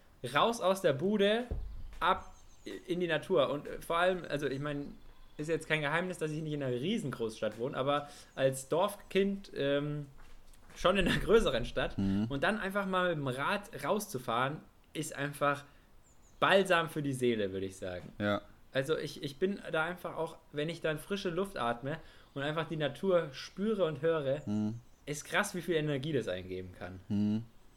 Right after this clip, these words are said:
Speaker 2: Also kein
Speaker 1: Und, äh,
Speaker 2: Bitte?
Speaker 1: ja, was ich noch sagen wollte, tatsächlich habe ich letztens einfach mal, und ich lese auch nicht viel, aber ich habe ein Buch genommen, bin mit dem Fahrrad einfach in den Wald hier in der Nähe gefahren, habe mich hingesetzt, mitten im Wald. Es war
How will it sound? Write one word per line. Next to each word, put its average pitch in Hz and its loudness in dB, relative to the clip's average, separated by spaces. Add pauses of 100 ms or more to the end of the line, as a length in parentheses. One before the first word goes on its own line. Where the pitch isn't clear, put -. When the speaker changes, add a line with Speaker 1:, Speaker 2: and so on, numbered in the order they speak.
(360)
Speaker 2:
Also 98 -2
kein 107 2
Speaker 1:
Und, - -6
äh, 143 -6 (560)
Speaker 2:
Bitte? 113 0
Speaker 1:
ja, 143 4
was 147 0
ich 165 -6
noch 165 -2
sagen 180 2
wollte, 160 0
tatsächlich 185 -2
habe 160 0
ich 156 -4
letztens 185 -2
einfach 139 -4
mal, 139 -4
und 139 -4
ich 131 -8
lese 147 -2
auch 110 0
nicht 104 -4
viel, 131 0
aber 127 2
ich 131 -6
habe 151 -6
ein 139 -4
Buch 233 -4
genommen, 139 -4 (260)
bin 151 0
mit 151 0
dem 147 -8
Fahrrad 190 2
einfach 147 -2
in 139 0
den 131 0
Wald 156 4
hier 120 0
in 110 0
der 107 0
Nähe 104 0
gefahren, 117 0
habe 135 -4
mich 131 -6
hingesetzt, 139 -2
mitten 120 -6
im 127 -4
Wald. 120 2
Es - -10
war 135 -2